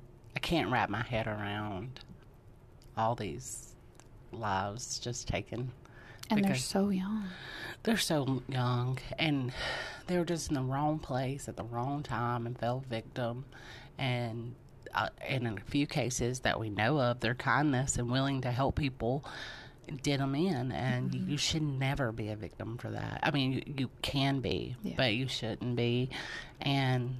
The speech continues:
Speaker 1: these, I've said it before, and I'll say it again, these are despicable human beings. They're less than
Speaker 2: Yeah.
Speaker 1: hellhounds, for sure. They would
Speaker 2: Mm-hmm.
Speaker 1: literally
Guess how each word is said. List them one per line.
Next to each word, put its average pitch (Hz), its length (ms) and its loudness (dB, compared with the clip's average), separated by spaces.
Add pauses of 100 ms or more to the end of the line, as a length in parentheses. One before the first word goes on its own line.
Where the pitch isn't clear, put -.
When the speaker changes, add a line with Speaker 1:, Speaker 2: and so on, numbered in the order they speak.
(160)
Speaker 1:
these, 180 760 4
I've 143 220 2
said 120 240 2
it 165 260 0
before, 156 640 0
and 135 140 -2
I'll 127 120 0
say 127 240 -2
it 139 60 0
again, 143 480 0
these 156 320 0
are 147 520 4 (760)
despicable 139 960 0
human 131 400 0
beings. 131 480 0
They're 135 220 4
less 131 320 2
than - 420 -6 (600)
Speaker 2:
Yeah. 185 120 0 (600)
Speaker 1:
hellhounds, - 720 -2 (500)
for - 160 0
sure. 110 320 2 (380)
They 131 180 2
would 127 140 2
Speaker 2:
Mm-hmm. 135 100 2
Speaker 1:
literally 135 420 2